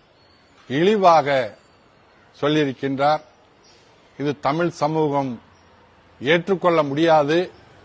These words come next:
அந்த செய்தி அவர் அதற்கு ஆதாரம்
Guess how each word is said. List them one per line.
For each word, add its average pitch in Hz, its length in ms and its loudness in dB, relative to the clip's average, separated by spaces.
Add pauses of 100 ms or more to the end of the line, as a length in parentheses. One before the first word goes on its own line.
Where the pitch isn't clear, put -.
(220)
அந்த 143 320 -2
செய்தி 175 680 -2 (760)
அவர் 143 360 2 (880)
அதற்கு 135 360 -2
ஆதாரம் 156 640 2